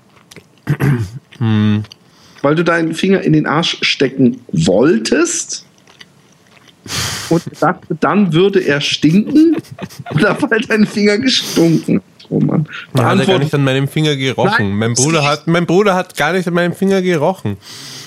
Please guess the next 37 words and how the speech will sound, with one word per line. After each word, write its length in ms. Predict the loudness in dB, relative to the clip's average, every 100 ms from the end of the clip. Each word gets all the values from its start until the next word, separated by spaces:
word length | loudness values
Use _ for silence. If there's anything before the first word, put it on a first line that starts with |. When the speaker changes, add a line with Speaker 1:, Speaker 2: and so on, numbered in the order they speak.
| -8
Speaker 1:
Es 140 | -4
hat 80 | -2
im 220 | -2 -2
Zimmer 320 | -2 0 2 2
gestunken, 640 | -2 -2 -2 0 0 0
weil 140 | 0
ich 100 | 0 0
als 200 | -2 -4
kleines 400 | -2 0 -2 -2
Speaker 2:
Ja, 160 | 0
Speaker 1:
Kind 280 | 0 -2 -6 -10
Speaker 2:
so 420 | -6 -6 -4 -2
schlimm 340 | 0 0 0
stinkt 360 | 0 0 0 2
dein 140 | 0
Finger 280 | 0 0 2
also. 260 | 2 0 0
Speaker 1:
Ich 120 | -2
bin 160 | 0 0
Speaker 2:
Ähm, 40 |
Speaker 1:
Captain 540 | 2 2 2 2 2 0
Zimmerstinker. 880 | 0 0 0 -2 -2 -2 -2 -6 -6 -14 -20 -20 -20 _ _ _ _ _ _ -10 0
Speaker 2:
ähm, 460 | 0 2 2 0 _ _ _ _ _
Hohes 260 | 2 2 2
Gericht, 360 | -2 0 0 0
bitte 220 | 0 0
beantworten 500 | 0 0 2 2 2
Sie 100 | 2
die 80 | 0
Frage 340 | 2 -2 2
nur 140 | 2 4
mit 160 | 2 2
einem 160 | 0
einfachen 500 | 0 -2 -2 -2 2
Ja 240 | 4 4 0
oder 240 | 2 4
Nein. 320 | 4 4 0